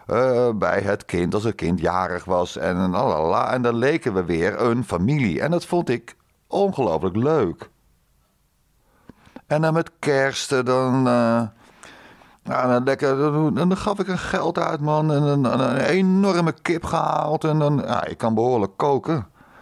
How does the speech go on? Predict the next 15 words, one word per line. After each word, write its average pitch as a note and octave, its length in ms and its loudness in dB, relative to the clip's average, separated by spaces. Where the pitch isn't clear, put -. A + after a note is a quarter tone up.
Echt - 360 -4
een C3 320 2
hele C#3 180 0
goede A#2+ 320 0
kip. C3 400 -4
En B2+ 60 2
dan, A#2 240 2
eh, A2+ 40 2
drie A2+ 340 0
soorten B2+ 420 0
warme A2+ 300 0
groentes. D3 920 0
En F#2+ 260 0
een G2+ 160 0
ongelooflijk A#2 840 -2